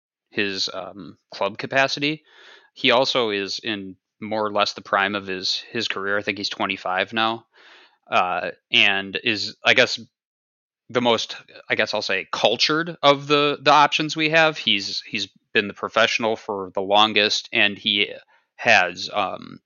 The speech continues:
played at a consistent level that the other players at the nine haven't, haven't played at. And the ty-, he,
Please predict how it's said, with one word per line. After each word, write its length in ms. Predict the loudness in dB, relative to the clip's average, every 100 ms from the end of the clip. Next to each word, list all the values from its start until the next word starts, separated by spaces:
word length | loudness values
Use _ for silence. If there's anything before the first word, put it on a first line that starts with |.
| -16
played 380 | 0 4 4 2
at 100 | -4
a 40 |
consistent 800 | -8 -8 -4 -4 -4 -6 -8 -10
level 560 | -10 0 0 2 -4 -6 _ _ _ _ _ _
that 200 | 0 0 0 _ _ _ _ _ _ _ _ _ _ _ _
the 140 | 4 4
other 160 | 4
players 500 | 0 2 4 4 0
at 120 | -4 -4
the 80 |
nine 420 | 0 2 2 0 -6
haven't, 380 | 2 2 2 -2
haven't 260 | 0 0 -2
played 260 | 2 4
at. 220 | 6 4 2
And 320 | 0 0 -8 -16 -20 -20 -20 _
the 60 | -4
ty-, 340 | 2 4 2 -4
he, 180 | -6